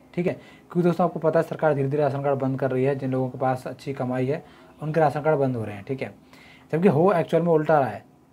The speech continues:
क्योंकि काफ़ी राशन कार्ड ऐसे बंद हुए हैं जिनके पास अच्छी कमाई नहीं थी, फिर भी उनका राशन कार्ड बंद कर दिया सरकार ने, ठीक है? तो ये गलत बात है।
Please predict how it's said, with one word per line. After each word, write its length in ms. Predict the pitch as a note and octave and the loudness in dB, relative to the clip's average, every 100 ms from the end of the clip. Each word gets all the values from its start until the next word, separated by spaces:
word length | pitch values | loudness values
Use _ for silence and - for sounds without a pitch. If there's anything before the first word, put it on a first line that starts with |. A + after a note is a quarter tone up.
| _ | _
क्योंकि 320 | D#3 C3+ F3+ G3+ | -14 -6 -6 -4
काफ़ी 380 | - C#3+ C#3+ | -2 -2 2
राशन 260 | D#3+ D3 D#3+ | 2 2 2
कार्ड 140 | D#3 | 2
ऐसे 140 | C#3+ D3+ | 2 2
बंद 220 | C#3+ C#3 | 0 0
हुए 120 | C3+ | 0
हैं 200 | D3+ F3+ | 0 -4
जिनके 520 | C#3+ C#3 C#3 D#3 E3+ - - _ | -8 -10 -6 -4 -4 -10 -20 _
पास 220 | C#3+ C#3 C3+ | -2 -2 -4
अच्छी 200 | - C#3 | -8 -6
कमाई 280 | C3+ C3+ | -2 0
नहीं 220 | C3 B2+ C3 | 0 -2 -2
थी, 240 | F3 F3+ - - - | -4 -8 -14 -20 -6
फिर 120 | D3+ | -2
भी 80 | F3 | 0
उनका 180 | D#3+ | 2
राशन 200 | D3 C#3 | 2 2
कार्ड 140 | C#3 C3+ | 0 0
बंद 220 | A#2+ A2 | -2 -6
कर 120 | A2+ | -8
दिया 180 | G#2+ G#2+ | -8 -8
सरकार 280 | A2 G#2+ G2+ | -10 -10 -12
ने, 120 | G#2 | -12
ठीक 180 | G2+ C3 | -12 -8
है? 60 | C3 | -4
तो 100 | C#3 | -2
ये 60 | |
गलत 260 | C3+ C3+ C3 | 0 0 0
बात 240 | B2+ B2+ | -2 -2
है। 140 | F#3 | -6